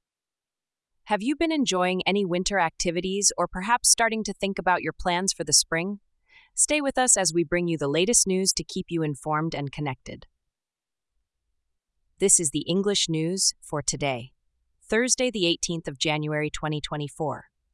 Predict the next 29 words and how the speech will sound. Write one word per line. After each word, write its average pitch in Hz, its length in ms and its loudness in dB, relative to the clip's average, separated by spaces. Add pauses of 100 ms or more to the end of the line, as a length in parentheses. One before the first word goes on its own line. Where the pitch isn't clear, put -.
(120)
Prime 277 260 2
Minister 269 400 0
Kishida 190 480 0
has 151 180 4
announced 165 540 0
that 156 160 -2
he 185 160 -4
is 175 100 2
considering 196 680 2
the 156 80 -2
dissolution 165 680 0
of 123 140 -8
the 131 60 -8
Kishida 151 420 -4
faction 135 560 -4 (280)
in 196 140 0
response 208 540 2
to - 120 -4
a 165 60 0
political 175 460 -2
funding 175 420 -2
party 127 340 -8
issue. - 380 -6 (1200)
The 180 120 -6
issue 214 380 0
has 180 280 -2
garnered 156 420 0
significant 165 580 0
attention, 156 600 -6